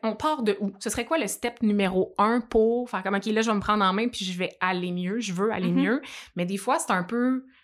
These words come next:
Speaker 1: euh, ça peut faire peur, je pense,
Speaker 2: Ah,
Speaker 1: pour
Speaker 2: tout à fait.
Speaker 1: quelqu'un qui fait comme, « Je sais pas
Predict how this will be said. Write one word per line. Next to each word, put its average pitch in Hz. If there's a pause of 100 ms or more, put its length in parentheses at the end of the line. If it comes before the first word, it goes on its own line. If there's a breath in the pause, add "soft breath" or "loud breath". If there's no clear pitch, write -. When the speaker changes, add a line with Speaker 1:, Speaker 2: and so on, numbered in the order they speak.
(240 soft breath)
Speaker 1:
euh, 175
ça 180
peut 233
faire 208
peur, 208
je -
pense, 202
Speaker 2:
Ah, 240
Speaker 1:
pour 220
Speaker 2:
tout -
à 190
fait. 185
Speaker 1:
quelqu'un 214
qui 226
fait 190
comme, « 196
Je 202
sais 190
pas 220